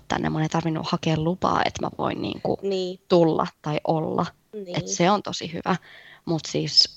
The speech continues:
Speaker 1: kaikki nää just pankkitilin avaa-, mä en saa sitä puhelin-, mä en saa puhelinliittymääkään ennen kuin mulla on se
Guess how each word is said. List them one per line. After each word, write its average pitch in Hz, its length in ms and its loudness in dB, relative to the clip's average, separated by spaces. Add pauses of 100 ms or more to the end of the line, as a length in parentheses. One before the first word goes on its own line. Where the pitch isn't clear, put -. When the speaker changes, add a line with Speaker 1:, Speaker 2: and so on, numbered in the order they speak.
Speaker 1:
kaikki 156 320 2
nää 151 200 -2
just 160 320 -6
pankkitilin - 580 -4
avaa-, - 240 2
mä 180 100 4
en 180 60 4
saa 175 100 -2
sitä - 140 -6
puhelin-, 180 460 2
mä 196 80 0
en 190 60 2
saa 190 120 -2
puhelinliittymääkään 180 880 2
ennen - 140 -4
kuin - 100 -8
mulla - 120 -4
on 196 40 -2
se 185 60 -4